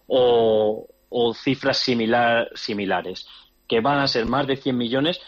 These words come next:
pero que no se va a ir a doscientos o más millones. Eh, creo que esto es muy importante porque la, las grandes distancias entre las partes es efectivamente que, que Mbappé quiere recaudar casi todo el dinero posible. Entonces no se va a ir este verano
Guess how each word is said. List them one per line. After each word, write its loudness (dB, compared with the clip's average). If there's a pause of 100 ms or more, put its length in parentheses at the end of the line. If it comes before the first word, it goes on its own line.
(180)
pero 0
que -2
no -2
se -4
va 0
a 2
ir 0
a 0
doscientos -6
o -6
más -2
millones. -2 (240)
Eh, -6
creo -2
que -2
esto -2
es 0
muy 0
importante -2
porque -2
la, 0
las 0
grandes 0
distancias -2
entre -2
las 0
partes -2 (340)
es -8
efectivamente -2
que, -2
que -4
Mbappé -2 (240)
quiere -2
recaudar 0 (240)
casi -4
todo 0
el 0
dinero -2
posible. -2
Entonces -4
no 0
se 0
va 2
a 2
ir 0 (340)
este 0
verano 0